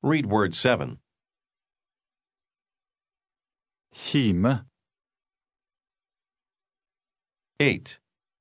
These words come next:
Speaker 2: Femti kilo.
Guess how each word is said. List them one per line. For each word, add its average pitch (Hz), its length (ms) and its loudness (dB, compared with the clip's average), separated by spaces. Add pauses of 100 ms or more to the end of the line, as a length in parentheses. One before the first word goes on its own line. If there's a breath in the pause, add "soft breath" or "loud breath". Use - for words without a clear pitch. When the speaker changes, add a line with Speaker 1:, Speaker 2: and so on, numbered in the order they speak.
(3000)
Speaker 2:
Femti 117 560 -2
kilo. 107 480 0